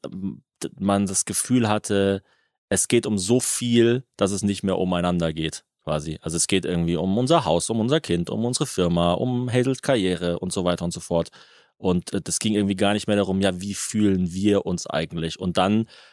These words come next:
ähm, hatten wir, was die Beziehung anbelangt, n-, eine ziemliche, eine ziemlich schwierige Phase, die uns dann dazu gezwungen hat, glaub ich,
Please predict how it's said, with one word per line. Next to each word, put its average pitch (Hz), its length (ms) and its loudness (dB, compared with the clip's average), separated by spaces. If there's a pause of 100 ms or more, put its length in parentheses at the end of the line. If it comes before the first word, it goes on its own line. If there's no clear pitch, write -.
(120)
ähm, 101 540 2
hatten 107 400 0
wir, 98 420 4
was 92 260 -2
die 101 100 -2
Beziehung 123 420 2
anbelangt, 101 600 0 (300)
n-, 98 320 -4
eine 98 200 2
ziemliche, 98 760 4
eine 98 120 0
ziemlich 113 280 0
schwierige 107 460 2
Phase, 110 460 2
die 113 160 0
uns 107 180 2
dann 101 180 4
dazu 101 280 0
gezwungen 107 640 2
hat, 95 220 -4
glaub 92 280 2
ich, 101 220 -2